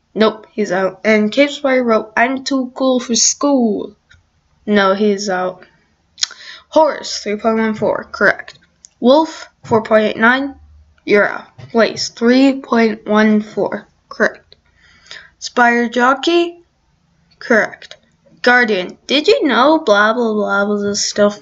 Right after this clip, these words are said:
uh, doesn't matter, he's out. Enderman did not participate and is out. Golem, it was too hard to read.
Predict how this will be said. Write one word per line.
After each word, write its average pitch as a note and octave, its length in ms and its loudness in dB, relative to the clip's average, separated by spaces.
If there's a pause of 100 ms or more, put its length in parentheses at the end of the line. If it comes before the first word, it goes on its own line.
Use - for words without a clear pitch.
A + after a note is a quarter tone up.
uh, G3 280 -2
doesn't G3 360 -2
matter, G#3+ 380 2
he's A#3+ 380 4
out. F#3+ 200 -2 (400)
Enderman C4+ 440 2
did B3 120 0
not A#3 240 2
participate A3 720 -2
and G#3 200 0
is G#3 100 2
out. G#3 400 0 (480)
Golem, D4+ 760 2 (800)
it A#3 120 4
was A3 180 2
too B3+ 200 4
hard G#3+ 300 0
to G#3 100 -6
read. F#3 440 -2